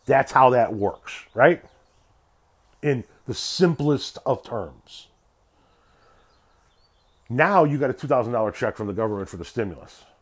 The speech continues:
Now, next year, when you go to file your taxes, you made a hundred thousand dollars, you have your ten thousand dollars in deductions, but you got that two thousand dollar check last year from the federal government, so now your deductions, instead of ten thousand dollars, come down to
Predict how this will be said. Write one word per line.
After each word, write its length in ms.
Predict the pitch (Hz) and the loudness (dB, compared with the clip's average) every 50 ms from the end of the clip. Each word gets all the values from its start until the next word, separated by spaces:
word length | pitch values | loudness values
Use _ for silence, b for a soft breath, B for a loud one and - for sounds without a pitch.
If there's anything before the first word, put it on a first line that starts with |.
| _ _ | _ _
Now, 140 | - 98 95 | -8 -8 -6
next 320 | 95 110 - 226 - - | -2 -2 -2 -2 -4 -6
year, 160 | 139 127 113 107 | -6 -4 -4 -4
when 160 | 101 101 98 | -4 -6 -6
you 60 | 92 | -6
go 160 | 80 98 95 | -6 -6 -8
to 60 | 87 | -6
file 200 | - - 95 90 | -6 -6 -6 -6
your 100 | 82 82 | -8 -10
taxes, 400 | 80 - 87 82 85 - 143 113 | -12 -14 -14 -14 -14 -12 -14 -12
you 80 | 87 85 | -10 -10
made 140 | 87 85 73 | -10 -10 -8
a 40 | 76 | -8
hundred 200 | 90 92 92 78 | -8 -10 -8 -6
thousand 300 | 92 90 90 82 80 82 | -6 -6 -6 -6 -8 -10
dollars, 280 | 82 85 113 156 160 B B B B B B | -8 -6 -6 -6 -8 B B B B B B
you 80 | 90 82 | -10 -8
have 140 | 92 87 82 | -8 -8 -10
your 80 | 85 | -10
ten 220 | - - 92 90 82 | -10 -8 -8 -8 -8
thousand 300 | 90 90 90 76 85 82 | -8 -8 -8 -8 -10 -10
dollars 300 | 82 85 85 85 80 78 | -10 -8 -10 -10 -12 -12
in 80 | 85 | -14
deductions, 420 | 80 78 101 135 143 - 113 101 B B B B B B B B _ _ _ _ _ | -10 -8 -6 -6 -6 -8 -12 -16 B B B B B B B B _ _ _ _ _
but 280 | - 226 - - - - _ | 0 0 0 0 -2 -8 _
you 100 | 110 113 | -10 -6
got 180 | 98 110 98 - | -6 -6 -6 -6
that 160 | 104 90 - | -8 -10 -8
two 140 | - 127 104 | -10 -6 -4
thousand 300 | - 107 104 92 92 101 | -2 -2 -2 -2 -4 -6
dollar 180 | 90 87 82 | -6 -8 -8
check 260 | - - 170 175 170 - | -6 -4 -4 -4 -4 -6
last 340 | 104 95 92 90 - - | -8 -8 -8 -10 -12 -12
year 120 | - 95 90 | -12 -12 -12
from 160 | - 90 90 | -12 -12 -14
the 40 | 87 | -8
federal 300 | - 104 90 85 85 87 | -8 -6 -6 -6 -8 -4
government, 400 | 87 123 131 127 117 110 104 B B B B B B | -2 -2 0 0 -2 -4 -8 B B B B B B
so 140 | - - | -12 -6
now 160 | 107 123 139 156 | -2 0 0 2
your 160 | 151 147 127 | 0 -2 -4
deductions, 500 | 120 113 98 120 110 - - 104 90 95 | -4 -4 -4 -4 -4 -4 -8 -12 -12 -12
instead 300 | 98 90 - - 98 87 | -12 -12 -10 -10 -10 -10
of 80 | - | -8
ten 200 | - - 180 185 | -4 -4 -4 -2
thousand 300 | - 120 107 104 95 101 | -2 -4 -6 -6 -6 -8
dollars, 300 | 95 95 101 98 95 - | -8 -8 -8 -8 -10 -12
come 180 | - - 110 98 | -10 -10 -8 -6
down 220 | 92 98 101 101 | -6 -6 -6 -6
to 60 | 160 | -8